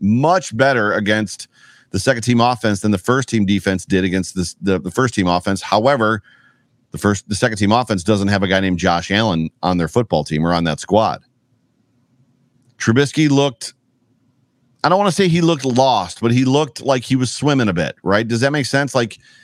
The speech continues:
he looked like he was, you know, I saw him staring down at his wristband quite a bit when other people were on the, on, on the, uh, other people were on the, on the field, as far as other teams were on the field.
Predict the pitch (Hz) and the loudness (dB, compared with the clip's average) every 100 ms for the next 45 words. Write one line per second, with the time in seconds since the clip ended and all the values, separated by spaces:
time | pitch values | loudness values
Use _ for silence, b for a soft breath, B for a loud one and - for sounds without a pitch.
0 | b b b - 117 143 135 139 117 127 | b b b 0 2 2 2 0 2 0
1 | 131 113 85 - - 113 101 - 107 - | 2 0 -6 -10 -2 0 2 0 -2 0
2 | 127 131 127 113 127 127 120 123 123 120 | 0 0 -2 -2 -2 0 0 0 0 -2
3 | 107 120 117 117 117 120 113 - 117 120 | 0 -2 0 -2 0 -2 -4 -4 0 0
4 | 117 120 107 104 110 113 107 - - 117 | 0 0 0 0 0 0 -2 -6 -2 0
5 | 107 113 110 107 - 110 - 110 110 104 | 2 0 0 -2 -2 -2 0 0 2 2
6 | 101 95 90 _ _ _ _ _ _ - | 2 0 -4 _ _ _ _ _ _ -2
7 | 113 107 120 117 110 110 107 98 - 107 | 0 2 0 2 2 2 2 0 -2 -2
8 | 98 117 113 113 107 95 117 110 113 101 | -2 0 0 2 0 0 0 0 0 -2
9 | - 113 104 113 107 104 113 110 107 | -2 -2 0 0 -2 0 0 0 -4